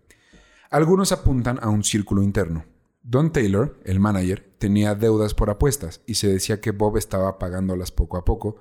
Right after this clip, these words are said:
pero no a un buen ritmo. También se dice que Alan Skill Cole, el futbolista,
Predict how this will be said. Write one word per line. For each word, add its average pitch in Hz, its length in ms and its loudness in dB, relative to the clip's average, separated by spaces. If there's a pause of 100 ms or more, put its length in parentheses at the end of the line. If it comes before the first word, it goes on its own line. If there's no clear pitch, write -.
(260)
pero 98 200 2
no 104 220 4
a 101 60 2
un 95 180 0
buen 92 220 -4
ritmo. 82 340 -12 (840)
También 123 260 2
se 131 100 2
dice 123 220 -2
que 113 120 -2
Alan 113 220 2
Skill 120 320 0
Cole, 104 300 0
el 92 60 -6
futbolista, 92 560 -6